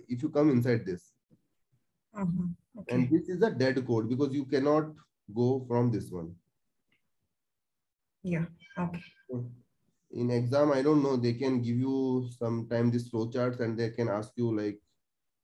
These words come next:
Speaker 1: uh, what is the problem here? Like static analysis, what is the problem here? So that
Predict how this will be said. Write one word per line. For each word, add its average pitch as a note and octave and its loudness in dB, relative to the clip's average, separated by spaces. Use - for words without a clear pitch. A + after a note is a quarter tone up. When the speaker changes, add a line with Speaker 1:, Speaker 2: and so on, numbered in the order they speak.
Speaker 1:
uh, G#2+ -4
what B2 2
is C#3+ 0
the B2 2
problem A#2+ 4
here? G2+ 2
Like G#2 -4
static B2 -2
analysis, B2 2
what A#2+ 0
is B2 -4
the C3+ -2
problem G#2+ 0
here? F#2 -4
So A#2+ -8
that A2 -4